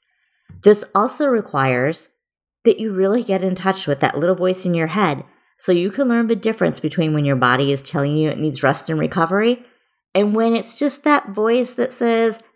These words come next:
"I don't want to do that today," and wants you to take it easy. But when it comes to injury prevention and taking care of your body, today's guest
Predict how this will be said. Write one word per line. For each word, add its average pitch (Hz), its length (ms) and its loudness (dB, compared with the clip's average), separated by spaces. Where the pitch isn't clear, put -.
"I 381 520 2
don't 349 180 0
want 196 140 2
to 165 180 0
do 151 60 0
that 131 260 0
today," 110 560 0
and 156 100 4
wants 139 280 -2
you 143 100 2
to 143 120 2
take 135 260 -2
it 123 60 2
easy. 127 460 -2
But 175 360 2
when 277 460 2
it 311 240 -2
comes 147 600 0
to - 260 -4
injury 165 500 0
prevention 160 920 -2
and 151 180 0
taking 208 460 2
care 202 240 0
of 185 80 0
your 180 100 4
body, 160 420 0
today's 208 1000 0
guest - 640 -2